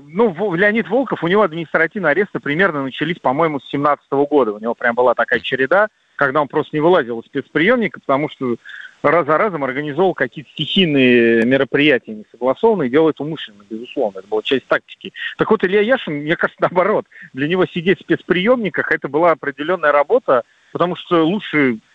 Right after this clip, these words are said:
него, красивее него никто вязаться не умеет. Это целое искусство. Над этим даже шутили. Потому что, заметьте, вот поищите просто в интернете ради интереса. Когда Илью Яшина задерживали, знаете, он превращался в такого актёра, просто орла.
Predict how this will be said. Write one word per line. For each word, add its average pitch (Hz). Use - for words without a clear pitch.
него, 160
красивее 170
него 156
никто 127
вязаться 143
не 143
умеет. 165
Это 113
целое 180
искусство. -
Над 117
этим 143
даже 147
шутили. 151
Потому 151
что, 165
заметьте, 180
вот 113
поищите 151
просто 160
в 127
интернете 143
ради 151
интереса. 156
Когда 135
Илью 151
Яшина 151
задерживали, 151
знаете, 156
он 120
превращался 135
в -
такого 165
актёра, 170
просто 151
орла. 147